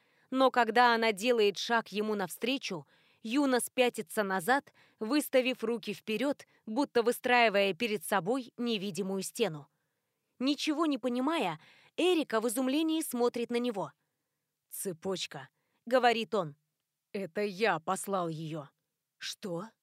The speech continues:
Зачем?" удивляется Патрисия. "Это подарок", отвечает Юнос. "Маделен отдала ее мне. Я забыл про эту цепочку, но, вернувшись в Юшер,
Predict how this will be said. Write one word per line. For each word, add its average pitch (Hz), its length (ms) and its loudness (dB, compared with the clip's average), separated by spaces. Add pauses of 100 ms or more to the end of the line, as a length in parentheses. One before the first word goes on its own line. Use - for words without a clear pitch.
(100)
Зачем?" 214 600 -6 (320)
удивляется 233 640 2
Патрисия. 180 600 -4 (800)
"Это 180 280 -8
подарок", 208 600 2 (280)
отвечает 240 640 0
Юнос. 208 460 -8 (440)
"Маделен 220 560 4
отдала 214 420 4
ее 208 260 0
мне. 202 320 -6 (560)
Я 220 220 2
забыл 254 380 2
про 208 180 2
эту 220 180 0
цепочку, 240 600 -2
но, 208 160 2
вернувшись 226 640 0
в 180 40 -10
Юшер, 214 520 0